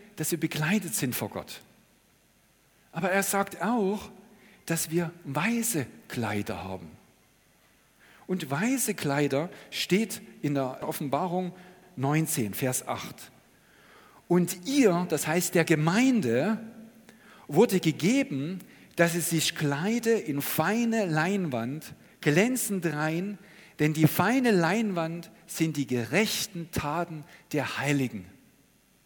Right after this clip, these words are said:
Halleluja. Der Punkt ist, dass wir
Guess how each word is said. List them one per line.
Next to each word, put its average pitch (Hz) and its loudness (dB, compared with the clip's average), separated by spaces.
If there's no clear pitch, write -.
Halleluja. 151 -4
Der 190 0
Punkt 262 -2
ist, 151 -4
dass 185 -2
wir 214 -2